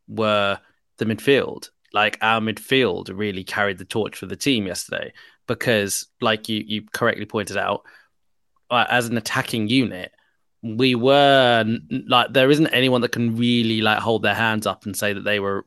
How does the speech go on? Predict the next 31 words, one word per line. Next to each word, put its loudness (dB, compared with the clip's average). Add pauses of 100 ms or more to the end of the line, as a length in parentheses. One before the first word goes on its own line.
they -2
were -4
really, -4
really -8
good. 0
I -4
mean, -6
Odegaard, 0
like, -2 (100)
brilliant -2
finish. -6
Maybe 0
overall 0
we -4
can -8
kind -4
of -8 (540)
say, -4
you -10
know, -4
he -4
might 0
have -2
been -4
one 0
of -2
the -2
better 4
ones. -4 (520)
But, 4
um, 2